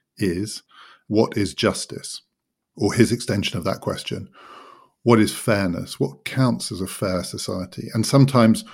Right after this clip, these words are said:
Rawls's question and Hobbes's questions are set against each other. So sometimes it's presented as a sort of choice. Either you're a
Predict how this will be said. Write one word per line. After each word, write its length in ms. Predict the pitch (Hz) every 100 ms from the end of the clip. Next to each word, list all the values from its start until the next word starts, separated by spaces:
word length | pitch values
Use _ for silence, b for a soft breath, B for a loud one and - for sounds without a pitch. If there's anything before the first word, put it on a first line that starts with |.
| B B
Rawls's 600 | 107 98 110 117 110 120
question 480 | - 117 107 - 110
and 120 | 101
Hobbes's 460 | 98 113 95 95 90
questions 480 | - 90 - 95 92
are 60 |
set 240 | 104 104 -
against 400 | 95 95 135 -
each 180 | -
other. 280 | 95 95 - -
So 140 | 104
sometimes 440 | - 127 117 110
it's 140 | 104 110
presented 480 | 104 104 98 98 92
as 140 | 92
a 40 |
sort 200 | 90 98
of 100 | 90
choice. 380 | 87 - 87 85
Either 180 | 113 95
you're 300 | 95 92
a 80 | 87